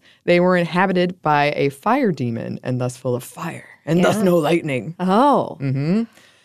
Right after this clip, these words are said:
Speaker 1: This was something our old pal Pliny ascribed to, and he warned against burning laurel on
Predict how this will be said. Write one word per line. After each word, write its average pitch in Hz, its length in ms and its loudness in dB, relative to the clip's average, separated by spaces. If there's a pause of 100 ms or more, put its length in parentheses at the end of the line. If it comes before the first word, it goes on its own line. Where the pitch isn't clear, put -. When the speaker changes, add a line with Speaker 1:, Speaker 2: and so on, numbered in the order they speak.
(380)
Speaker 1:
This 185 160 0
was 277 100 -2
something 320 300 -2
our 240 160 2
old 214 320 2
pal 202 340 2
Pliny 240 480 2
ascribed 143 480 0
to, 139 260 -2
and 165 120 2
he 180 140 0
warned 208 360 0
against 170 320 0 (160)
burning 196 400 2
laurel 156 440 2
on 139 200 -2